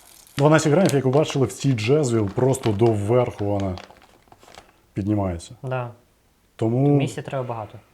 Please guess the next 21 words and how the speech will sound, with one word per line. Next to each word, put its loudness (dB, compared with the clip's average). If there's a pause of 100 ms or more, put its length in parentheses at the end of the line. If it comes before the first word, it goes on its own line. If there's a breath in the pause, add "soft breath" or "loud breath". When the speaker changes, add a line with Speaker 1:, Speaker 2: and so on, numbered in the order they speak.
(260)
Speaker 1:
закладку -2
треба -2
поменше. -4 (240 loud breath)
Як 2
це 2
працює 0
взагалі? -4 (460)
Що 0
ми 0 (100)
маємо 0
за 0
рахунок 0
цього 2 (840 loud breath)
креку 2
кави, 2
якщо 0
він 0
є, 0
або 0
підйому -2
води? -4